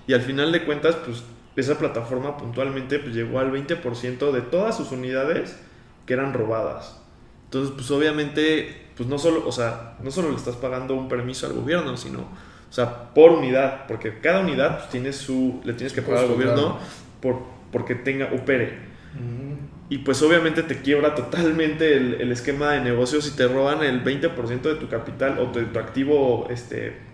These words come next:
Speaker 1: pues, tu activo, tu principal activo. Entonces, pues sí, o sea, creo que ese es uno, por ejemplo, ¿no?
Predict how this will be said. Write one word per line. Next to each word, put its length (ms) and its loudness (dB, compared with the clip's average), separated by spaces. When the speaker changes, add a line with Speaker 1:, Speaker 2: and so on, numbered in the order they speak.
Speaker 1:
pues, 320 -6
tu 60 2
activo, 440 0
tu 100 -10
principal 380 -2
activo. 280 -4
Entonces, 460 0
pues 140 2
sí, 160 2
o 40 2
sea, 220 -2
creo 480 0
que 120 -2
ese 140 -4
es 240 -12
uno, 240 0
por 120 -2
ejemplo, 540 -6
¿no? 280 -6